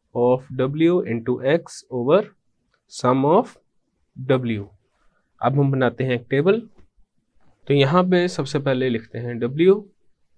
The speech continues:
then यहाँ पे लिखते हैं X और एंड पे हम लिखेंगे W into X। तो जो W की वैल्यूज हैं वो लिख लेते हैं,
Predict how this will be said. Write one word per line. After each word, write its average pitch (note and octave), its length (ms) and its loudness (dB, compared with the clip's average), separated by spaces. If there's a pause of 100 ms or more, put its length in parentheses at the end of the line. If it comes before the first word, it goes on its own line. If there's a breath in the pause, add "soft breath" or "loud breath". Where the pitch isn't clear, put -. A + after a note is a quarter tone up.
(280)
then B2+ 240 -2
यहाँ C3 220 -2
पे A#2+ 120 -8
लिखते A2+ 300 -8
हैं A#2 160 -8 (200)
X F3+ 220 -10 (720)
और B2 120 -2
एंड C3 200 -2
पे C3+ 80 -4
हम B2+ 140 -4
लिखेंगे A#2+ 420 -4
W C3+ 400 -2 (120)
into A#2 260 0 (340)
X। A2 320 -8 (1600)
तो A#2+ 60 -6
जो C3+ 160 2 (220)
W C3+ 380 -2
की B2+ 100 0
वैल्यूज E3 420 0
हैं F3+ 140 -2 (580)
वो A#2+ 100 0
लिख D#3 200 -2
लेते E3+ 240 0
हैं, G3+ 160 -2